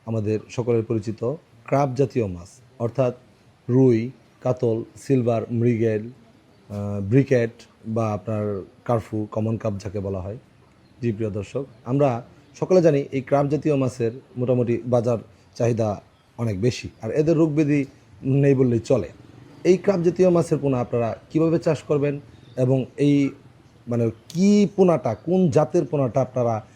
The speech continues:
কীভাবে চাষ করবেন এবং কোথা থেকে আপনি অরিজিনাল জাতের পোনা মাছ আপনি ক্রয় করবেন, বিস্তারিত থাকছে এই ভিডিওতে।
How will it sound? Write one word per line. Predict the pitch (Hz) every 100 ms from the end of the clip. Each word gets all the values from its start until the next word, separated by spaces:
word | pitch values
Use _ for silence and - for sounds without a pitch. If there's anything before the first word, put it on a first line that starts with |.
| _ _
কীভাবে | 147 147 139
চাষ | 147 139
করবেন | - 135 131 120
এবং | 117 127
কোথা | - 170 175
থেকে | 180 175 165
আপনি | 135 - 127 120 - - _ -
অরিজিনাল | 139 151 170 165 165
জাতের | 131 123 139 131
পোনা | 110 135 127
মাছ | 120 117 - -
আপনি | 113 107 117 110 -
ক্রয় | 143
করবেন, | 135 135 127 139 - _ _ _
বিস্তারিত | 131 139 143 127 123
থাকছে | 120 110 - 107 -
এই | 123
ভিডিওতে। | 104 95 95 -